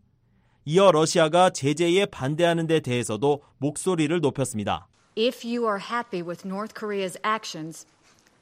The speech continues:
Speaker 2: veto it. If you want to be a friend to North Korea, veto it. But if you see this as a threat,
Speaker 1: 헤일리 대사는 지금껏 안보리는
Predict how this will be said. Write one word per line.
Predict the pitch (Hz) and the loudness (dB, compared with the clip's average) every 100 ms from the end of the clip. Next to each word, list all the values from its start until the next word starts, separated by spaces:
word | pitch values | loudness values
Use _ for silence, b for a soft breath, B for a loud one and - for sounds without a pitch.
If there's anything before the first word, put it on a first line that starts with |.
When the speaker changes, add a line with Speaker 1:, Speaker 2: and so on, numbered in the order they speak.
| 202 | -10
Speaker 2:
veto | 269 269 180 156 | -8 -6 -8 -12
it. | - _ _ _ _ _ _ _ _ _ _ b b _ | -16 _ _ _ _ _ _ _ _ _ _ b b _
If | 240 240 | -6 -4
you | 254 | -4
want | 247 233 | -2 -2
to | |
be | 220 | -2
a | 220 | -4
friend | - 285 285 | -2 -2 -2
to | 196 | -2
North | 175 170 | -6 -10
Korea, | - 170 170 202 _ _ _ | -10 -8 -6 -8 _ _ _
veto | 202 262 240 170 - | -8 -6 -6 -10 -12
it. | - - _ _ _ _ _ b b b | -18 -20 _ _ _ _ _ b b b
But | - 202 - | -8 -8 -2
if | 240 285 - | -2 -2 -2
you | 277 | -2
see | 262 - 254 226 | -2 -6 -6 -6
this | 208 - - | -8 -10 -18
as | 202 | -16
a | 196 | -16
threat, | - 214 196 | -18 -4 2
Speaker 1:
헤일리 | 202 202 | 2 4
대사는 | 180 170 175 208 | 2 2 2 2
지금껏 | - 170 180 190 190 | 0 -2 -2 2 2
안보리는 | 107 127 147 165 160 107 | 2 0 0 2 0 -2